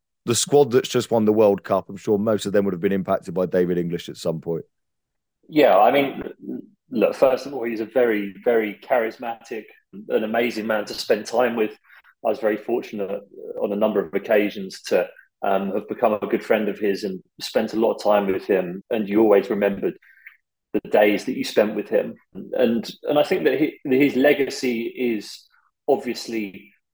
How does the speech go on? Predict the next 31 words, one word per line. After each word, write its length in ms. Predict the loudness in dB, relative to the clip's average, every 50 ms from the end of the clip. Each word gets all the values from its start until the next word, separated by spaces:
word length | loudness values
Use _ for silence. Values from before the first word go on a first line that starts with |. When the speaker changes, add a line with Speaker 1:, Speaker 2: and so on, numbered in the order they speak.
| _ _ _ _
Speaker 2:
the 120 | 0 0
under 180 | 0 0 -2 -4
fifteen 460 | -6 -6 -8 -6 -6 -6 -6 -6 -6
festival 540 | -2 -2 -2 -2 -2 -4 -6 -2 -2 -2 -2
that 140 | -2 -6 -8
provides 400 | -6 -2 2 2 2 2 0 -2
a 40 |
springboard 760 | -6 -8 -8 -10 -10 -4 -2 -2 -2 -2 -2 0 0 2 2 0
and 100 | -2 -4
a 40 |
platform 760 | -2 0 2 2 2 0 -4 -8 -2 2 2 2 2 2 -2 -10
for 320 | -6 0 2 2 2 0 -2 -10 _ _ _ _ _ _ _
young 260 | 0 2 2 2 0
cricketers 680 | -2 -2 -2 -2 -2 -4 -8 -6 -6 -6 -6 -8 -14 -14
to 280 | -6 0 2 2 2 2 0
be 140 | -2 -2 0
recognised 720 | 2 0 0 0 -4 -12 -8 -6 -4 -2 0 -2 -2 -2 0
by 180 | 0 0 0
major 300 | 0 -2 -2 -2 -4 -6
counties, 680 | -8 -8 -6 -6 -6 -6 -8 -8 -8 -6 -6 -6 -8 -10
to 100 | -16 -8 -4
get 160 | -2 -2 0 2
them 140 | 2 2 2
into 280 | 0 -4 -6 -8 -8 -8
the 100 | -8 -6
system 420 | -4 -4 -4 -4 -4 -6 -6 -4
and 120 | -4 -2
give 180 | 0 0 0 2
them 200 | 2 0 2 2
an 60 | 0 0
opportunity 800 | -2 -2 -4 -6 -2 2 2 2 2 2 -2 -2 -4 -4 -4 -8